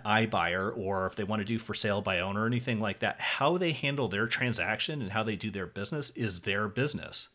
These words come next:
And it's not for me to pass judgment on it. Everybody has a different situation. But what was upsetting for me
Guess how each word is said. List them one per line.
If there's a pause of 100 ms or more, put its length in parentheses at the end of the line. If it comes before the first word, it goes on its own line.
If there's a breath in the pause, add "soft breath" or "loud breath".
(240)
And
it's
not
for
me
to
pass
judgment
on
it. (460 loud breath)
Everybody
has
a
different
situation. (140)
But
what
was
upsetting
for
me